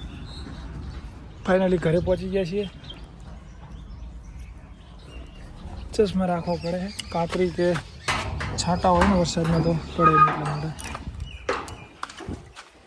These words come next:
નહીં ધોઈ પછી જવું છે રાધનપુર, મેળ આવે તો. અગિયાર ને છવ્વીસ થઈ ગઈ છે, જમવા નાહી ધોઈને બેસી ગયા છીએ. જમવામાં તમને મેન્યુ બતાવું.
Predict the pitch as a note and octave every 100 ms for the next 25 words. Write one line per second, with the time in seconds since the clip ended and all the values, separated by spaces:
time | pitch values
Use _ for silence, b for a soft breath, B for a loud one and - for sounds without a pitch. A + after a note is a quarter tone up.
0 | - - - - - - - - - -
1 | F#3 F#3 E3+ A3 A3+ - - - F#3 -
2 | - - - - - D3+ F3+ F3 E3 D#3
3 | C#3+ D3+ D3 D3 - - - - - -
4 | E3 D#3 D3+ D3 C#3 D3+ C#3+ - - -
5 | - - G3 F#3+ A#3+ A#3 A3+ G#3 G#3+ A3+
6 | G#3+ G#3+ G#3 G#3+ F#3 F3+ G3 G3 F#3 F#3+
7 | E3 F#3 F#3 F#3 G3+ G3 G3 F#3+ G3+ A#3
8 | - - - - - - F3 F#3+ F#3 F#3
9 | F3+ F3+ E3+ E3+ F3+ F3 F3 A3